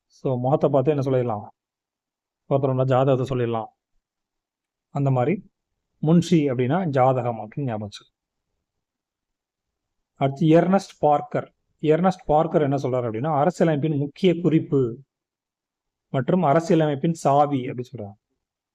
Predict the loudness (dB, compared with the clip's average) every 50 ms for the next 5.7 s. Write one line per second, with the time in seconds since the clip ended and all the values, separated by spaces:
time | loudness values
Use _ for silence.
0 | _ _ _ _ -8 -8 -6 -2 0 2 2 2 2 0 -2 0 2 2 2 4
1 | 4 2 0 0 0 -2 -2 -2 0 -2 -2 -2 -2 -4 -4 -4 -6 -6 -6 -8
2 | -10 -2 0 0 2 2 2 0 0 0 0 0 0 0 -2 -4 -6 -6 -6 -6
3 | -6 -6 -6 -12 _ _ -10 -6 -6 -6 -6 -6 -6 -8 -8 -8 -10 -12 -14 -14
4 | -14 -14 -14 _ _ _ _ _ _ _ _ _ _ _ _ _ _ _ _ _
5 | _ _ _ _ _ _ _ _ _ _ _ _ -6 -6